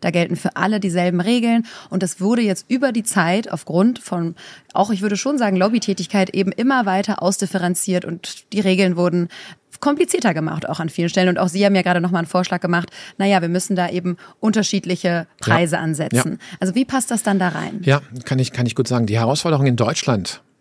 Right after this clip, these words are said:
Speaker 2: oder die Rahmenbedingungen in Deutschland, würde ich sagen, ist, wir sind eine Exportnation.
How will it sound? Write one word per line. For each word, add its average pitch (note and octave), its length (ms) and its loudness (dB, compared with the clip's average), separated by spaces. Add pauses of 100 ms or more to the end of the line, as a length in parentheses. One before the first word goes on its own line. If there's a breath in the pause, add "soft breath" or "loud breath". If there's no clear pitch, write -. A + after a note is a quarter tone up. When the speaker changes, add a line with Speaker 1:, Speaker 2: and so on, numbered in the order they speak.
(140)
Speaker 2:
oder G#2 220 2 (300)
die A#2 60 2
Rahmenbedingungen A2+ 520 2
in G2 60 -4
Deutschland, F#2+ 360 -4
würde F#2+ 100 -2
ich - 80 -4
sagen, F2 320 -4
ist, - 200 -8
wir A2 80 2
sind A2 240 0
eine G#2+ 200 0
Exportnation. - 920 -4